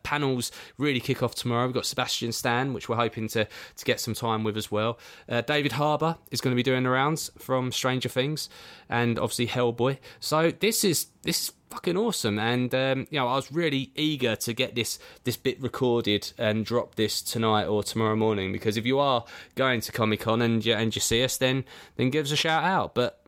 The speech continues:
you know, more importantly, go, go enjoy it, 'cause it's, it's just amazing. It's not very often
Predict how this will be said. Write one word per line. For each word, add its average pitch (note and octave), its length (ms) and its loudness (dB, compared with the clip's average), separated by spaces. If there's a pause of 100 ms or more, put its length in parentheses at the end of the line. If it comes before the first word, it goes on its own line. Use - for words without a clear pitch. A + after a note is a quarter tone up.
you C3 80 0
know, A2+ 180 0
more C#3 180 0
importantly, B2+ 580 0
go, C#3 380 0
go D3 180 0
enjoy D#3 400 2
it, A#2 140 -4
'cause - 100 -8
it's, - 300 -6
it's - 120 -6
just - 260 -6 (220)
amazing. B2 500 0
It's F#2+ 120 -4
not C#3 140 0
very B2 160 2
often A2+ 400 -2